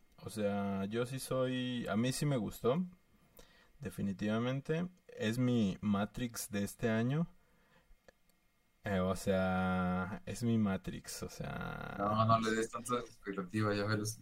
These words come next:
Speaker 2: lo que pasó el año pasado.
Speaker 1: es mi Matrix de este año, porque no hay nada más, güey, o sea, bueno, no, y Buzz Lightyear,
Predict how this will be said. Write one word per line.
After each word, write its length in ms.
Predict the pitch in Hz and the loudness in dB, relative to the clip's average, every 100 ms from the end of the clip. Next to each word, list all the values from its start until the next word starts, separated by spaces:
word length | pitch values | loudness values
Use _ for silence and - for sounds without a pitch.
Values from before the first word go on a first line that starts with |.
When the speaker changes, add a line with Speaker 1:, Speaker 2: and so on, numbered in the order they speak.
| - | -10
Speaker 2:
lo 120 | 110 110 | -8 -6
que 100 | 92 | -6
pasó 500 | - - 95 95 - _ _ - | -8 -4 -2 -4 -6 _ _ -10
el 160 | 95 | -6
año 160 | 95 104 | -4 -4
pasado. 440 | - 90 90 78 - | -8 -10 -8 -8 -2
Speaker 1:
es 240 | 113 120 | 0 2
mi 160 | 135 127 | 4 6
Matrix 580 | 107 110 - 120 107 101 | 6 4 2 -2 -2 -2
de 80 | |
este 220 | 104 - 110 | -4 -2 -2
año, 320 | 107 107 95 | -2 -2 -2
porque 260 | 98 - | -2 0
no 80 | 104 | 2
hay 80 | 123 | 4
nada 140 | 139 | 4
más, 260 | 139 113 95 | 4 2 0
güey, 180 | 95 78 | -2 -8
o 80 | - | -8
sea, 280 | - - - | -8 -8 0
bueno, 240 | 113 127 | 4 6
no, 200 | 117 117 | 6 6
y 60 | 107 | 4
Buzz 200 | 107 113 | 4 6
Lightyear, 380 | 127 110 71 | 6 6 2